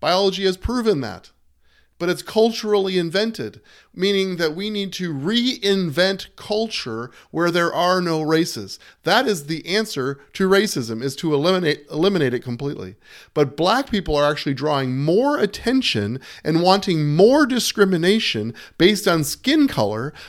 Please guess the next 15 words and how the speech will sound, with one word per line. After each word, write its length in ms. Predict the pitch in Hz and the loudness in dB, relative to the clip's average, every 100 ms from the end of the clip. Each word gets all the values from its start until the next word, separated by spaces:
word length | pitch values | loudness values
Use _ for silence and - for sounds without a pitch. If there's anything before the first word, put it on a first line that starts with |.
| - | 0
which 180 | 185 196 | 0 2
is 100 | 175 | 2
exactly 880 | 147 127 233 285 320 131 123 139 - - | 0 4 6 6 4 0 0 -2 -8 -10
what 300 | 135 180 226 | 2 4 4
they 240 | 135 151 170 | 2 4 4
are 180 | 160 160 | 4 4
fighting. 520 | 196 214 196 104 82 - _ _ _ _ _ _ _ _ _ _ _ _ | 6 6 6 2 -4 -20 _ _ _ _ _ _ _ _ _ _ _ _
They're 100 | 127 | -8
doubling 440 | 123 165 180 170 151 | -4 -2 -2 -4 -4
down 360 | 170 185 113 | -4 -4 -8
on 160 | 120 139 | -8 -8
race. 520 | 180 120 - - - _ _ _ _ _ _ _ _ - - _ | -8 -10 -14 -20 -20 _ _ _ _ _ _ _ _ -20 -20 _
And 220 | 160 165 156 | 0 2 6
white 320 | 240 330 339 | 6 6 4
people 580 | 170 139 117 117 147 | 2 0 -2 -4 -4